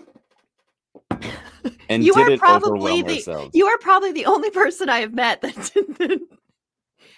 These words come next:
Speaker 2: that didn't overwhelm yourself. Good job. Gold star.
Speaker 1: Uh, I think we, we had enough going on. Like, we were, um, let's see, twenty nineteen, we were building this house.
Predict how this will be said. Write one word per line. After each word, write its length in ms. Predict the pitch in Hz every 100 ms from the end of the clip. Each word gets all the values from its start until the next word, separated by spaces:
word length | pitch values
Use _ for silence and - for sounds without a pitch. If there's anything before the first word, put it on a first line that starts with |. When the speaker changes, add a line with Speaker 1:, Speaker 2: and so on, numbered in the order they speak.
| _
Speaker 2:
that 180 | 392 349
didn't 300 | 349 359 349 -
overwhelm 460 | 269 294 269 294
yourself. 340 | 302 220 190 -
Good 260 | 320 320
job. 380 | - 254 180 190 _ _ _ _ _ _ _ _
Gold 240 | 214 226 233
star. 360 | - 262 185
Speaker 1:
Uh, 580 | 113 117 120 117 117 113 - _ _ _ -
I 100 | 123
think 240 | - 156
we, 100 | 143 127 _
we 140 | 127 143
had 200 | 143 139
enough 300 | 135 139 131
going 280 | 143 139 139
on. 300 | 143 92 82
Like, 180 | 95 98
we 100 | 117
were, 380 | 113 113 110 98 _ _ _ _ _ -
um, 380 | 90 87 87
let's 200 | 87 90 -
see, 340 | 90 80 69 _ _ _ _ _ _ _ _ _ _ _ _
twenty 220 | - 110
nineteen, 640 | 110 107 - 98 95 92 92 _ _ _ _ 85
we 120 | 87
were 140 | 85
building 440 | 80 90 95 98 95
this 180 | 90 -
house. 540 | 80 76 78 -